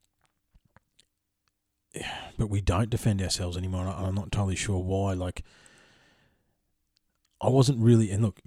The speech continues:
and it's my fault. I mean, I, I, I cry from the rooftops now that, you know, we've been sold out, but I wasn't paying attention during that time. I think, you know, most of us have been so disillusioned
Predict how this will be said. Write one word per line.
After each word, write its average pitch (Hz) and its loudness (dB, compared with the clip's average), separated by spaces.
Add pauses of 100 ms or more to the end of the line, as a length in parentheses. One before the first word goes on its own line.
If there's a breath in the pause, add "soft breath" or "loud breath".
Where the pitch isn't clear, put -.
(160)
and 101 -8
it's 87 -10
my 104 2
fault. 107 0
I - -8
mean, 90 -2
I, 90 -2
I, 90 -6
I 85 -8
cry 98 0
from 98 -4
the 90 -4
rooftops 101 2
now 107 2
that, 92 -2 (140)
you 104 -6
know, 95 -2
we've 92 -2
been 92 -2
sold 90 0
out, 117 2
but 92 -2
I 98 2
wasn't 107 2
paying 98 2
attention 95 0
during 101 4
that 90 -4
time. 98 0 (1080 soft breath)
I 101 -4
think, 139 2
you 110 -2
know, 101 0
most 101 2
of 104 2
us 98 0
have 98 -4
been 92 -2
so 98 2
disillusioned 98 4